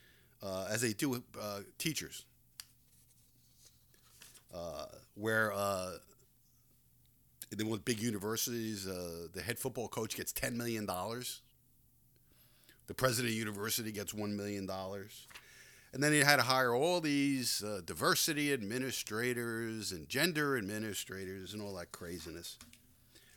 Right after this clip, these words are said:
Why any parent would pay money to send their kid to a college these days, I, I, I don't know. I really don't know. Oh, by the way, uh,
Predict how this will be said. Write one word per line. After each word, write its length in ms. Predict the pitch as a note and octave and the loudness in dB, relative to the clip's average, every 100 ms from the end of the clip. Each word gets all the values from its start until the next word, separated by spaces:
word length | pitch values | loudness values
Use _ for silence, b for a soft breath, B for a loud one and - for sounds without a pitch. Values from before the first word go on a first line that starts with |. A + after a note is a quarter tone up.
| B B - - | B B -20 -12
Why 240 | G2 D3+ A3 | -2 0 2
any 160 | G#3+ | 0
parent 480 | B2 B2 A#2 F#2 - | 0 -2 -2 -2 -6
would 160 | F2+ - | -10 -4
pay 160 | A#2+ | -2
money 320 | A2 G#2 F2+ - | -2 -2 -4 -6
to 100 | - | -6
send 220 | A2 G2 | -6 -6
their 80 | F2 | -6
kid 260 | - D2+ | -8 -12
to 100 | - | -12
a 40 | D2+ | -12
college 440 | - D#2 D2+ - | -8 -8 -8 -8
these 160 | E2 - | -8 -8
days, 240 | D2+ - | -8 -8
I, 220 | - - | -6 -4
I, 140 | G2 F2 | -2 0
I 40 | |
don't 160 | F2+ D#2 | -2 -4
know. 140 | - - - _ _ _ - - - - - | -12 -18 -20 _ _ _ -20 -20 -20 -20 -8
I 40 | A2 | -4
really 280 | G2 E2+ | -4 -4
don't 180 | D#2 D#2 | -8 -10
know. 140 | D2 - - - B B B B B B B B B B B B B | -12 -16 -20 -20 B B B B B B B B B B B B B
Oh, 60 | C#3 | 6
by 140 | D3 | 8
the 100 | D3 | 10
way, 320 | D#3 D3+ C3 | 10 10 10
uh, 240 | A#2+ A2+ | 6 4